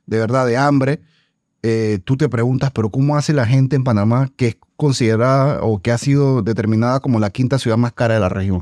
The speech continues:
No, ahí hay, eh, eh, este, esta, esta relación entre condiciones de vida material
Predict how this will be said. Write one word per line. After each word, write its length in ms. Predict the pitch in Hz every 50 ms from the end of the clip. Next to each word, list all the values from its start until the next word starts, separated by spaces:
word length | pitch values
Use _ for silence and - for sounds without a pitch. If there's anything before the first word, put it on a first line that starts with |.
| - - _ _ _ _ _ _
No, 160 | 127 131 - -
ahí 200 | 123 131 139 156
hay, 180 | 160 165 151
eh, 220 | - - 135 139 -
eh, 240 | - 151 - - 165
este, 500 | 151 156 - 175 156 135 120 113 - 131
esta, 420 | 127 - - 160 143 123 110 82 - -
esta 240 | 131 135 - 160
relación 480 | 147 147 123 113 117 110 - 147 139 147
entre 420 | 147 143 135 131 143 143 131 - _ _ _ _
condiciones 540 | - 135 131 127 127 120 - 147 147 151
de 100 | 151 139
vida 220 | 120 131 143 147 143
material 580 | 135 120 104 117 113 117 135 131 110 92 -